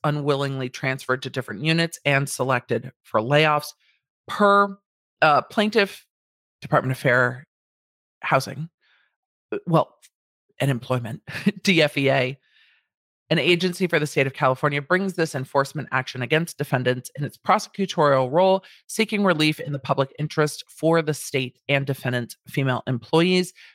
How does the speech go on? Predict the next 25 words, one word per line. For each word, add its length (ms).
pursuant 420
to 80
the 100
authority 380
vested 640
in 260
D 200
F 180
E 140
A 260
under 260
feha, 680
the 60
Federal 320
Equal 340
Employment 540
and 100
Housing 380
Act, 200
Government 400
Code 300
Section 480
twelve 760
nine 480
hundred 580